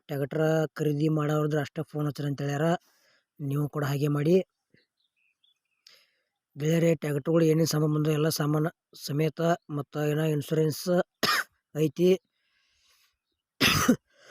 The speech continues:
ಗೆಳೆಯರು ಇನ್ನೂ ವ್ಯಾರಂಟಿ ಕೂಡ ಐತಿ. ಮತ್ತು ಫ್ರೀ ಸರ್ವಿಸಿಂಗ್ ಅದಾವ, ಅದನ್ನೂ ಎಲ್ಲ ಮಾಡಿಸ್ಕೊಡ್ತೀವಿ ಅಂತ ಹೇಳ್ಯಾರ. ಆ, ತೊಗೋಬೋದು.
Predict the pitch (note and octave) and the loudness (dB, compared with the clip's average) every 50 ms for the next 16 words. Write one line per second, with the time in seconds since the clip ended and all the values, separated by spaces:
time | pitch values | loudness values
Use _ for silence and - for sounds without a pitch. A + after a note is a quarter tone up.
0 | - - - - - - - - - - - - C#4+ G#3 F#3 E3 D3+ E3 E3+ F3 | -20 -20 -20 -16 -6 -2 0 0 0 2 4 4 4 4 4 0 0 2 4 6
1 | F3 F3+ E3+ E3+ E3+ F#3 F#3 F#3 F3+ E3 D3+ D#3 E3 E3 F3 - E3 D#3+ D#3 D3 | 6 6 6 6 6 6 8 8 6 6 6 4 4 4 4 4 2 4 2 2
2 | - E3+ F3+ F#3+ F#3+ - - - - - - - - - - - - - - - | 2 2 2 2 2 0 -4 -10 -8 -6 -6 -4 -6 -6 -6 -6 -6 -6 -6 -10
3 | - - - - - - - - - - - - - - _ - - - - - | -18 -20 -18 -14 -12 -12 -12 -14 -16 -20 -20 -20 -20 -20 _ -20 -14 -12 -12 -12
4 | - - - - - D3 C#3+ C#3 - D3 D3 D#3+ D#3+ D#3+ _ - _ _ - - | -12 -14 -14 -8 -6 -6 -6 -4 -2 0 0 2 0 0 _ -8 _ _ -14 -6
5 | - - F3 F3+ F3+ F3+ F#3 G3 - - - - D#3 D3+ D#3+ D#3 - E3+ D#3 D3+ | 2 4 6 8 8 8 8 6 6 2 -2 0 2 4 4 4 4 2 2 4
6 | D3+ D3 D3+ E3 F3 F#3 - - - - B2+ C3 D3 D#3+ D#3+ D3+ D#3 D#3 D3+ D3+ | 2 4 6 6 4 4 2 -2 -8 -8 -6 -2 0 2 4 4 4 4 2 0
7 | - _ _ _ _ _ - - - _ _ _ - - B2 C3 C#3 C3 - - | -2 _ _ _ _ _ -20 -20 -20 _ _ _ -14 -10 -6 -4 -4 -4 -4 -6
8 | - B2+ - - C#3+ C#3 C3+ - C3+ C3+ C#3 C3+ D3 D#3+ E3+ - - - - - | -8 -10 -4 -4 -4 -4 -2 -2 -2 -2 0 2 2 2 0 0 -4 -12 -12 -10
9 | - - - - - - - - - - - - - - _ _ _ _ _ _ | -8 -8 -8 -8 -10 -14 -14 -14 -10 -10 -8 -8 -8 -10 _ _ _ _ _ _
10 | _ _ _ _ _ _ _ _ _ _ _ _ _ - C#3 C3 C3+ B2+ _ - | _ _ _ _ _ _ _ _ _ _ _ _ _ -14 -10 -8 -8 -8 _ -8
11 | C3 B2+ C#3 C#3+ C#3 C#3 C3 B2+ D3+ E3 F3 F3 - | -4 0 2 2 4 4 4 6 6 6 6 4 2